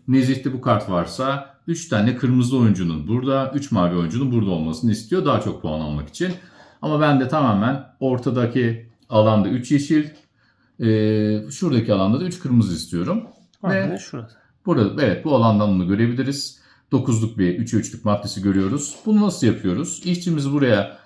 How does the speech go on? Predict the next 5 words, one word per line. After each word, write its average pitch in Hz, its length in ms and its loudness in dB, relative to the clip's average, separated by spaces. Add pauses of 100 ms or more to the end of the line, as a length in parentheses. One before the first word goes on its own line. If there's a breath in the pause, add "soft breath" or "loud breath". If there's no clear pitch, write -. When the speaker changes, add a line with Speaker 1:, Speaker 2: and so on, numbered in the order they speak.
(320 loud breath)
Speaker 1:
getirdiğimizde 135 1000 0 (240)
farklı - 340 2
farklı 139 600 0
ikonografiler 113 680 0
var. 127 340 -2